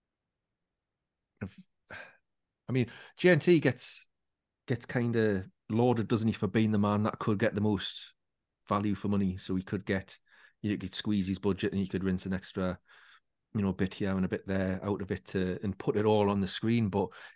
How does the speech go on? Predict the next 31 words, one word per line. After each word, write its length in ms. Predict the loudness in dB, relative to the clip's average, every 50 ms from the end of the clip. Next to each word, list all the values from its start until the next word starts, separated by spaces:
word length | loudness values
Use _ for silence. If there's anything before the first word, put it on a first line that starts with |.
| _
it 100 | -8 -4
kinda, 360 | 2 4 4 6 8 8 8 8 6 4
it, 100 | -2 -8 _ _ -8
it 80 | -6
falls 300 | -2 0 2 2 2 2
down 180 | 2 2 2 4
when 100 | 2 2
you 60 | 0
kinda 220 | 0 0 -2 -2
think 240 | 0 -2 -2 -2 -2
his, 260 | -4 -6 -6 -8 -12 -10
his 180 | -6 -6 -4 -2
management, 580 | 0 2 4 4 2 2 0 0 0 0 0
his 100 | -2 -2
budget 280 | -2 -2 -2 -2 -2 0
management 340 | 0 0 0 0 -2 -2 -2
is, 300 | -2 -4 -4 -8 -10 -10
is 100 | -10 -10
clearly 320 | -6 -4 -2 0 0 0 0
not, 280 | 0 0 0 0 -4 -8 -16 -20 _ -8
not 160 | -8 -6 -4
the 80 | -4 -2
best 300 | -2 -2 -2 -2 -4 -4
when 120 | -2 0
you 80 | 0 0
do 220 | 0 2 2 2
get 160 | 2 0 -2
the 40 | -2
Time 240 | -4 -4 -2 -2 -2
Flight 280 | -2 -2 -2 -2 -2 -4
and, 260 | -6 -6 -6 -8 -10